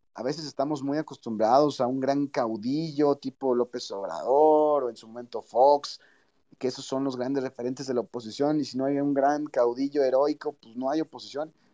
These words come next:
y no es cierto. Y la fortaleza de Acción Nacional son sus resultados y sus gobiernos, de abajo hacia arriba, o sea, a nivel municipal, estatal o federal.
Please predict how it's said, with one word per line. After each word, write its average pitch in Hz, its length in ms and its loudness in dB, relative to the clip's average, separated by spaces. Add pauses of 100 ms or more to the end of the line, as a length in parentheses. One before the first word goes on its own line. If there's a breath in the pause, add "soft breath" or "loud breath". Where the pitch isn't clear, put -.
(200)
y 123 80 -6
no 135 80 0
es 143 60 -6
cierto. 185 500 -4
Y 104 80 -2
la 117 100 2
fortaleza 123 480 0
de 175 60 4
Acción 156 240 0
Nacional 139 280 -2
son 170 140 -4
sus 156 220 -4
resultados 139 560 2
y - 20 -16
sus 104 160 -16
gobiernos, 120 560 -2 (300)
de 113 160 -2
abajo 120 320 0
hacia 123 220 0
arriba, 143 360 0
o 95 60 -8
sea, 127 80 -6
a 131 40 -4
nivel 131 180 2
municipal, 147 420 2
estatal 139 320 0
o - 40 -2
federal. 110 540 0